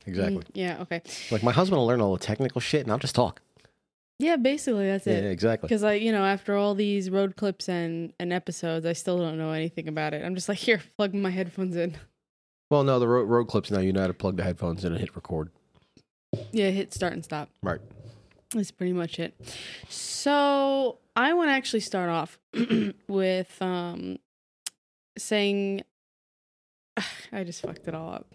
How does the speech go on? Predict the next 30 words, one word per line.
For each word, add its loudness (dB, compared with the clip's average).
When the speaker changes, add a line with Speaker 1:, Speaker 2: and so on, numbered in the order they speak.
Speaker 1:
Yeah, 0
you 2
did. 0
Speaker 2:
<laughs> -2
I -2
can't 2
do 4
it. 4
I'm 0
fucking 0
horrible 0
at -2
it. -4
So 4
I'm 4
gonna 2
plug 2
my 2
own 2
shop. 0
It's, -6
uh, 2
for 0
bow 4
slings, 0
custom -2
and 0
pre-made, -2
shooting 2
skulls -2